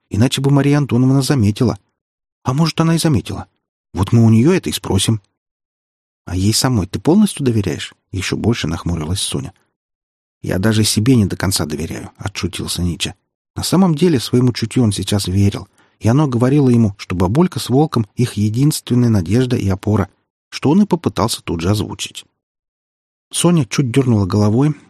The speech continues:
в больших синих глазах застыло сомнение, но вслух она ничего не сказала. Тогда Нича подошел к двери и, приоткрыв ее громко, стараясь перекричать кажущиеся уже сдвоенным грохот, позвал Марию Антоновну и Юрса.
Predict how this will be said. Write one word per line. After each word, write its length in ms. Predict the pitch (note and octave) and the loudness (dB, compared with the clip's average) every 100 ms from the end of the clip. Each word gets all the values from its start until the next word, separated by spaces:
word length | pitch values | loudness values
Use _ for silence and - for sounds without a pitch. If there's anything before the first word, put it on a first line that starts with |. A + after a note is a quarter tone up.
| _ | _
в 140 | F#2 F#2+ | -4 -2
больших 300 | B2 - - | 0 -2 -2
синих 320 | - C3+ A2 | 2 2 2
глазах 360 | A2 A2 C#3 | 0 0 -2
застыло 380 | - G2+ - A#2 | -2 -4 -2 -2
сомнение, 600 | A2 E2 G2+ B2+ C3+ C3+ - _ - | 0 2 2 4 4 0 -4 _ -4
но 100 | G#2+ | -2
вслух 360 | - C#3 - | 0 0 0
она 160 | A#2+ B2+ | 0 2
ничего 380 | B2+ - F2+ E2+ | 0 0 0 0
не 80 | |
сказала. 500 | G2 - D#2+ D2+ - - _ _ _ _ _ | -2 -4 -6 -8 -12 -20 _ _ _ _ _
Тогда 240 | G#2 F#2+ B2+ | -8 -2 2
Нича 280 | A2+ A2 | 2 0
подошел 400 | G2+ F#2 G2 A2 | -4 -2 -2 -2
к 80 | E2+ | -2
двери 340 | F2 A#2+ C3 - | 0 0 0 -2
и, 100 | G#2 | -6
приоткрыв 500 | - E2 - C3+ C#3+ | -4 -6 -2 -2 -2
ее 220 | F#2 E2+ | -2 -4
громко, 460 | - F#2+ C3+ C#3 - | -4 -2 -2 -2 -8
стараясь 380 | - G#2 A#2 A2 | -4 0 0 0
перекричать 580 | G#2+ G#2 G#2+ G2+ B2+ G#2 | -2 -2 -2 -2 -2 -2
кажущиеся 600 | - G#2 G2+ - F2 - | -2 -2 -2 -4 -6 -4
уже 220 | D#2 G2+ | -2 0
сдвоенным 500 | G2+ E2 A2+ G2+ E2 | 0 0 2 2 0
грохот, 400 | D#2 A#2+ D3 G#2+ - _ | -2 0 0 -4 -6 _
позвал 360 | G2 F2+ B2 | -4 0 2
Марию 300 | A2+ G2+ G2+ | 2 2 2
Антоновну 460 | D#2+ D#2+ A2+ A#2 A2+ | -2 0 2 2 0
и 120 | - | 0
Юрса. 420 | G#2+ C#2+ - - | -4 -4 -8 -10